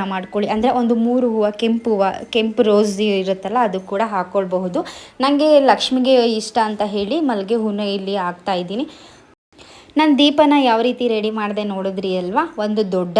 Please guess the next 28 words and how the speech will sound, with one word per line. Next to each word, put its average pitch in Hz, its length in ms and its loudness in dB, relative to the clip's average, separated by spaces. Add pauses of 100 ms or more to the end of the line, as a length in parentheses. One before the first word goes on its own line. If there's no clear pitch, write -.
(100)
ದೀಪ, 202 280 -2 (140)
ಅದರಲ್ಲಿ 202 380 -2
ಮೂರು 226 360 0
ಇಡಿ 226 340 0
ಉಪ್ಪು. 214 520 -4
ಮೂರು 254 220 2
ಇಡಿ 240 220 0
ಉಪ್ಪು 220 220 -4
ಹಾಕುವಾಗ್ಲೂ 208 480 -2
ನೀವು 247 280 -2
ಸಂಕಲ್ಪ 208 500 -4
ಮಾಡ್ಕೊಳ್ಳಿ 202 480 -2
ಯಾವ, 196 280 2
ಆ, 214 680 0
ಕಾರಣಕ್ಕೆ 254 680 4
ಈ 262 40 2
ಒಂದು 226 240 0
ಉಪ್ಪಿನ 220 260 -4 (100)
ದೀಪವನ್ನು 208 440 -2
ಹಚ್ಚುತ್ತಿದ್ದೀರಾ 190 680 -6
ಅಂತ. 185 300 -6 (340)
ಅದಾದ್ಮೇಲೆ 269 600 4
ಒಂದು 240 340 0
ದೀಪ, 233 240 -2
ಅದಾದ್ಮೇಲೆ 220 460 0
ಇನ್ನೊಂದು 196 440 -6
ದೀಪ. 175 220 -6 (140)
ಇದಕ್ಕೆ 233 500 0